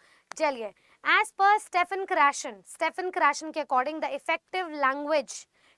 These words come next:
teacher is somewhat who can provide input and help make it dash in a low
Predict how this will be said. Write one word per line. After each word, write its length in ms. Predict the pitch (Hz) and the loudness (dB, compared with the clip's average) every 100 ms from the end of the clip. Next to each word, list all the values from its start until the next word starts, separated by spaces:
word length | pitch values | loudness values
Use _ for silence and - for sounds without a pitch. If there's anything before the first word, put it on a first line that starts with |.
| _ | _
teacher 320 | 330 330 370 359 | -10 -4 -2 -2
is 120 | 359 | 0
somewhat 380 | 330 302 320 339 | 0 2 0 0
who 120 | 320 | -2
can 180 | 320 320 | -6 -6
provide 360 | - 269 294 294 | 0 2 0 -2
input 340 | 302 349 349 | -6 -4 -4
and 140 | 294 285 | -6 -4
help 280 | 320 349 320 | -4 -4 -8
make 240 | 285 247 | -10 -8
it 180 | 311 220 | -10 -2
dash 440 | 254 247 226 285 294 | 2 2 2 -4 -8
in 180 | 277 | -6
a 100 | 269 262 | -6 -2
low 180 | 294 | 0